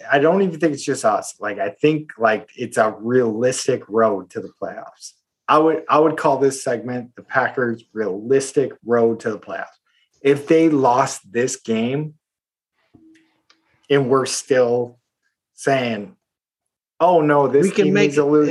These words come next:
Speaker 2: It's
Speaker 1: like, this
Speaker 2: easy.
Speaker 1: team needs to
Speaker 2: <laughs> Yeah.
Speaker 1: lose, like, this team needs to lose," like, right now, the roadmap is,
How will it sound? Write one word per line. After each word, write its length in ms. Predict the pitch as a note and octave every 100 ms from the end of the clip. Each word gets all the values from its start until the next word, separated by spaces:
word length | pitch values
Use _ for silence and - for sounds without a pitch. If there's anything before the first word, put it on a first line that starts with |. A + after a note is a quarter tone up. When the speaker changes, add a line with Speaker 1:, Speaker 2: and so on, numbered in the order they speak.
| -
Speaker 2:
It's 160 | - D3
Speaker 1:
like, 240 | C#3 G3+
this 160 | E3 C3
Speaker 2:
easy. 80 | F#2
Speaker 1:
team 260 | F3+ E3+
needs 200 | E3 D#3+ C#3+
to 60 |
Speaker 2:
<laughs> 60 | D#3+
Yeah. 60 |
Speaker 1:
lose, 200 | D#3+ D3+
like, 320 | C#3+ C#3+ C#3 -
this 220 | D#3 D3+
team 260 | - D#3 D3+
needs 160 | D3+
to 120 | D#3
lose," 360 | D#3+ E3 E3+ E3+ _ _ _ _ - - - _ _
like, 460 | A#2+ A2+ G#2 - _ -
right 380 | A2+ C#3+ F3+ F#3
now, 320 | D3 C#3 D3
the 100 | C3
roadmap 720 | A2 A#2 B2+ A#2 A#2 A2+ A2+
is, 840 | - G#2+ G#2+ G#2 G2 F#2 - -